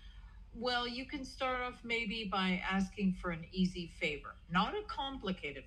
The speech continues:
favor, an easy one. Like, I don't know, um, uh, I need, uh, could you help me with these directions? Or,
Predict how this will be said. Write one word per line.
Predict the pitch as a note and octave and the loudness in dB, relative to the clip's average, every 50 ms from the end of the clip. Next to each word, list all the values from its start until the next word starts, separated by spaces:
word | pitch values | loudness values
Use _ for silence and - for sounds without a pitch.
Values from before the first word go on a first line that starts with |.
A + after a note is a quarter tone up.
| - | -12
favor, | - - - - - - - - - - | -14 -14 -14 -14 -16 -16 -16 -14 -6 -6
an | - - A#4 G#4+ G#4 | -4 -2 -2 -2 -2
easy | F#4+ D4+ G#3+ A3 F#3+ D3+ | -2 -2 0 0 0 2
one. | D#3 D3+ D3 D3 C#3+ D3 | 2 -2 -4 -4 -4 -2
Like, | D#3 E3 E3 D#3+ E3 - E3+ | 0 0 0 0 -2 0 2
I | E3+ F#3+ F#3+ | 4 4 4
don't | G#3+ G#3 | 4 6
know, | F#3+ F3 D#3+ D#3+ D#3+ D#3+ D#3+ D#3 - - - - - - - - - - - - - - | 6 4 4 2 -2 -2 -4 -4 -6 -10 -14 -14 -12 -12 -12 -14 -14 -16 -18 -16 -4 2
um, | G3 G3 G3 G3 F#3+ F#3+ F#3 F#3 F3+ F3 E3+ E3+ E3+ E3 D#3+ D#3+ D#3+ D#3+ - - - - - - - - - - - - - - - - - - - - - - - - - - - - - - - - | 4 6 6 8 6 6 6 6 4 4 2 0 0 0 -2 -4 -6 -8 -10 -12 -14 -14 -16 -18 -18 -18 -16 -14 -14 -14 -12 -12 -14 -14 -14 -16 -18 -16 -16 -16 -16 -16 -16 -16 -16 -16 -12 -12 -6 -4
uh, | B3+ B3+ C4+ C4+ C4 B3+ B3 A#3 - | -2 -2 -2 -4 -4 -4 -2 -2 -2
I | B3 B3+ C4 C4 | -2 -2 -2 -4
need, | C4 C#4 - | -4 -4 -4
uh, | - A3+ A3 G#3+ - - G#3+ - | -2 -2 -2 -2 -4 -10 -10 -10
could | - - C4+ - | -8 -8 -8 -6
you | C#4 B3+ A#3 | -4 -6 -2
help | B3 C#4 C4 - - | 0 -2 -2 -2 -4
me | C#4+ C#4+ C4+ C4 A#3 | -8 -6 -6 -6 -4
with | B3+ G3+ F#3 | -2 -2 0
these | G#3+ G#3+ G#3+ G#3 F#3+ F#3 - - - F#3+ - | 0 2 0 0 0 -2 -6 -10 -12 -8 0
directions? | - F#3 F3+ F3+ E3 E3+ F#3 F#3+ G3 - - - - A#3 A3 A3 A3 A3+ A#3 A#3 G#3+ F#3+ - | 2 4 4 4 4 2 2 0 0 0 -4 -6 -4 -4 -2 -2 -4 -4 -6 -6 -6 0 0
Or, | F3 E3 D#3+ D#3 D#3 D#3 D3+ D#3+ | 0 2 2 0 -2 -2 -4 -6